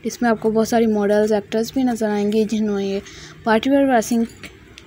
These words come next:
के रिलेटेड ड्रेसिंग वेयर किए हैं। और ये माह-, महानूर का देख लें, कितना ब्यूटीफुल सा है ड्रेसिंग। फुल गोटा वर्क का है। आप लोग भी इस तरह की साड़ीज़ भी बना सकती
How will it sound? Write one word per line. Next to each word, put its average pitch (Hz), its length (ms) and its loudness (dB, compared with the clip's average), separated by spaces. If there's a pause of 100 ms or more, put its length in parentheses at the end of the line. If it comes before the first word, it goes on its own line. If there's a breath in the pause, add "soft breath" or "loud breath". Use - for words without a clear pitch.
(520)
के 226 200 4
रिलेटेड 220 360 4
ड्रेसिंग 220 380 2
वेयर 208 200 2 (120)
किए 208 160 -2
हैं। 208 180 -2
और 196 460 -4
ये 196 240 -2
माह-, 202 260 -4 (280)
महानूर 208 480 -2
का 240 120 2
देख 220 280 2
लें, 220 100 -2
कितना 208 300 -4
ब्यूटीफुल 214 520 0
सा 226 160 -6
है 202 140 0
ड्रेसिंग। 208 380 -2 (760 loud breath)
फुल 277 180 4
गोटा 262 280 4
वर्क 285 300 2
का 262 100 0
है। 285 200 0
आप 254 200 -2
लोग 220 200 2
भी 226 60 4
इस 220 160 -2
तरह 202 220 0
की 220 140 -2
साड़ीज़ 214 500 -2
भी 233 100 -4
बना 208 320 0
सकती 202 400 -6